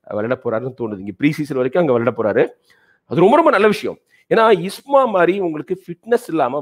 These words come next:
வரவே முடியாது. ஏற்கனவே அவருடைய பாடிலாம் பாத்தீங்கன்னா, அப்படியே ஒரு செதுக்கி வச்ச மாதிரி இருக்காரு.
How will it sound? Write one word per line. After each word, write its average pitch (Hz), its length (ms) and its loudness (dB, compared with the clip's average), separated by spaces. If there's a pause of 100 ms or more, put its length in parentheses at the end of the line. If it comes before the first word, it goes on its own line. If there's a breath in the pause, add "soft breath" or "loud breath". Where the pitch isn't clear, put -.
வரவே 110 400 -4
முடியாது. 98 420 -12 (920)
ஏற்கனவே 175 460 2
அவருடைய 147 360 2
பாடிலாம் 139 420 0
பாத்தீங்கன்னா, 107 500 -8 (440)
அப்படியே 113 300 -6
ஒரு 110 420 -8
செதுக்கி 143 420 -6
வச்ச 139 220 0
மாதிரி 127 240 0
இருக்காரு. - 180 -6